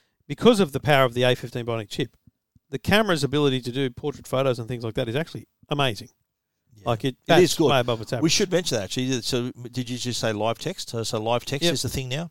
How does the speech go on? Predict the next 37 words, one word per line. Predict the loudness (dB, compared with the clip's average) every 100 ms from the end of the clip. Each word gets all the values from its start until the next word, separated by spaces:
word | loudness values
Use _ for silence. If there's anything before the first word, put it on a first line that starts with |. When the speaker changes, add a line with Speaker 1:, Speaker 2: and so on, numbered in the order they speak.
| -6
Speaker 1:
Yep. | -6 -6 -8
Speaker 2:
You | -10 -4
got | -4 -4
the | -8 -8
computational | -10 -10 -8 -6 -6 -6 -8 -8 -10 -10
camera | -8 -8 -10
features, | -8 -10 -10 -14 -16 -14
Speaker 1:
Yep. | -8 -8 -8 _ -10
Speaker 2:
uh, | -6 -4 -6
which | -8 -8 -6
is | -4 -4 -6
the, | -6 -6
the | -4 -6 -4
H | -6 -4
D | -4
R | -4 -4
four. | -4 -2 0 -2 -4 _ _ -12
You | -4
got | -4 -4
the, | -8 -4 -2
uh, | -2 -4 -6
is | -10
it | -10
Deep | -8 -8
Fusion, | -8 -10 -10 -10 -8
where | -6
you | -6
get, | -6 -8
you, | -6 -6
it | -6
looks | -8 -6 -6
at |
the, | -4 -4
analyzes | -4 -2 -4 -4
the | -8
image, | -8 -8 -8 -12
and, | -14